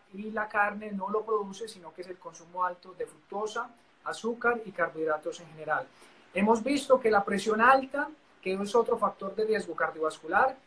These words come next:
no se produce por el consumo de sal y de grasas, sino que se produce por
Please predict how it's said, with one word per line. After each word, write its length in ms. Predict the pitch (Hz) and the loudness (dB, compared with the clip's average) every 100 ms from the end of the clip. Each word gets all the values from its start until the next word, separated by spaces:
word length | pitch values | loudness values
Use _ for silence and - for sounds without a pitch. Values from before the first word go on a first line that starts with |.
| _ - | _ -12
no 280 | 180 208 233 | -2 2 2
se 180 | 247 | 4
produce 480 | 262 220 240 240 180 | 4 4 4 0 -6
por 200 | - 175 | -2 0
el 80 | 170 | 0
consumo 480 | - 170 185 196 220 | -6 -8 -4 0 2
de 100 | 190 | 2
sal 320 | - 190 185 | 4 4 4
y 100 | 165 | -2
de 160 | 165 160 | -10 -4
grasas, 560 | 185 202 202 277 285 _ _ | 2 2 2 -8 -14 _ _
sino 320 | - 196 185 | -18 -12 -10
que 100 | 185 | -6
se 140 | 220 233 | -4 -4
produce 440 | 233 233 220 247 | 0 0 0 -4
por 340 | - 202 233 | -2 2 2